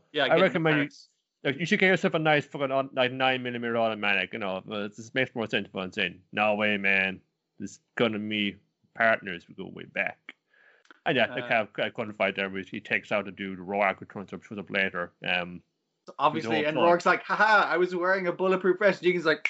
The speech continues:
Speaker 1: "I knew I should have used a fucking bigger <laughs> bullet."
Speaker 2: Yeah. Well, he's still not off, he falls for, like, you know, oh, he puts a hat on top of the box. Ah, it's, it's only a ploy, it's only your hat. It's like, "Actually, I was here all the time, I just wasn't wearing my hat." Bang!
Speaker 1: <laughs> Yeah, yeah, it's a good, uh,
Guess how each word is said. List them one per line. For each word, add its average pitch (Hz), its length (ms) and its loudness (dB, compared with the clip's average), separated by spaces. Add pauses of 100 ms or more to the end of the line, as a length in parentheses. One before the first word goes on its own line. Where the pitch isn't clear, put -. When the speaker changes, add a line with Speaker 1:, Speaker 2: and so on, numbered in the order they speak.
(120)
Speaker 1:
"I 135 40 -14
knew 196 200 -2
I 185 60 2
should 147 160 -6
have 139 100 -4
used 127 220 -6
a - 20 -10
fucking 131 300 -6
bigger 143 220 -2
<laughs> - 140 -10
bullet." - 400 4 (300)
Speaker 2:
Yeah. - 200 -8 (1000)
Well, 196 100 6
he's 196 120 6
still 202 160 2
not 180 80 6
off, 170 240 4
he 147 100 -4
falls 139 360 2
for, 147 60 -8
like, 120 200 -2
you 120 80 -6
know, 107 120 -2
oh, 117 360 0
he - 60 -20
puts 131 200 -6
a 110 60 -6
hat 120 420 0
on 110 220 -12
top 117 240 -4
of 113 40 -12
the 101 60 -10
box. 113 480 0
Ah, 131 360 4
it's, 123 100 -6
it's 131 200 -8
only 123 140 -6
a 113 60 -6
ploy, 135 220 -2
it's 120 120 -8
only 123 140 -6
your 107 180 -2
hat. 117 300 4
It's - 240 -20
like, 101 160 -8
"Actually, 110 300 -2
I - 20 -4
was 107 200 -4
here 104 120 -12
all 98 80 -10
the 95 60 -16
time, 107 160 -8
I - 20 -10
just 98 100 -14
wasn't 107 160 -12
wearing 98 160 -8
my 101 100 -10
hat." 117 320 -2
Bang! 202 480 6
Speaker 1:
<laughs> 196 1080 -4 (540)
Yeah, 151 320 0
yeah, 117 240 -10
it's 139 140 -16
a 156 40 -12
good, 127 300 -8
uh, 123 280 -4